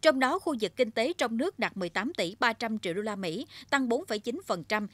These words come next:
chiếm hai mươi ba phẩy bảy phần trăm tổng kim ngạch xuất khẩu. Khu vực có vốn đầu tư nước ngoài, kể cả dầu thô, đạt năm mươi chín tỷ không trăm bốn mươi triệu đô la Mỹ, tăng hai mươi tám phẩy năm phần trăm,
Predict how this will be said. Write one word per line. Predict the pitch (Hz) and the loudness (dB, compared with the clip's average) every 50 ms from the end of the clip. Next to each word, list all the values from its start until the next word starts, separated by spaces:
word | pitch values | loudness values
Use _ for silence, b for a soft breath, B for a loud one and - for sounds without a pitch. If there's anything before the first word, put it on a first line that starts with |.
| B B B | B B B
chiếm | - 262 269 339 427 | -6 -4 -4 -4 -2
hai | 370 302 262 | -2 -2 0
mươi | 233 247 | 0 0
ba | 220 226 220 220 | 0 0 -2 -2
phẩy | - 208 214 | -4 -6 -4
bảy | 208 170 156 196 | -4 -4 -6 -6
phần | 220 - 220 180 156 | -4 -4 -4 -4 -2
trăm | - 220 208 196 | -4 -4 -4 -4
tổng | 190 - 196 165 165 202 | -4 -4 -4 -4 -4 -6
kim | 220 - 262 214 208 190 | -6 -6 -4 -4 -4 -4
ngạch | 190 160 | -6 -6
xuất | - - - 320 - | -6 -6 -8 -8 -4
khẩu. | - 202 160 165 214 285 B B B B B B | -4 -4 -2 -2 -4 -8 B B B B B B
Khu | - 311 294 226 | -2 -2 2 2
vực | 226 196 | 0 0
có | - 285 302 | 0 -2 0
vốn | - 262 262 370 403 | 0 -2 -2 0 0
đầu | 269 190 175 | 0 0 0
tư | 170 - 240 | -2 -2 -2
nước | 233 320 370 - 247 | -2 -2 -4 -4 -2
ngoài, | 214 180 165 160 | -2 -2 -2 -2
kể | - - 196 | -4 -6 -6
cả | - 220 180 208 - | -4 -4 -4 -4 -2
dầu | 226 185 151 - | -4 -4 -4 -4
thô, | 214 208 208 202 190 B B B B | -2 0 0 0 0 B B B B
đạt | 214 226 226 - 277 | 2 2 2 4 0
năm | 302 285 269 | -2 0 0
mươi | 269 | -2
chín | 233 - 269 320 370 - | -2 -2 -6 -6 -4 -2
tỷ | 220 170 175 | -2 -2 -2
không | 214 - 285 240 226 | -4 -4 -4 -4 -2
trăm | 214 - 220 214 208 | 0 0 0 0 0
bốn | 208 208 247 339 | 0 -2 -2 0
mươi | 349 269 233 | -2 -2 0
triệu | - 170 160 | 0 -4 -4
đô | 185 | -2
la | 208 214 202 | -4 -4 -4
Mỹ, | 196 190 165 170 247 B B B B B | -2 -4 -4 -4 -4 B B B B B
tăng | - 285 262 | 0 0 2
hai | 254 269 | 2 0
mươi | 247 240 | -2 0
tám | 226 226 208 226 339 - | 0 -2 -2 -2 -4 -4
phẩy | 226 196 | -6 -4
năm | 220 233 202 | -4 -4 -6
phần | 196 - 185 160 147 | -4 -6 -6 -6 -4
trăm, | - 196 190 190 | -2 -2 -2 -2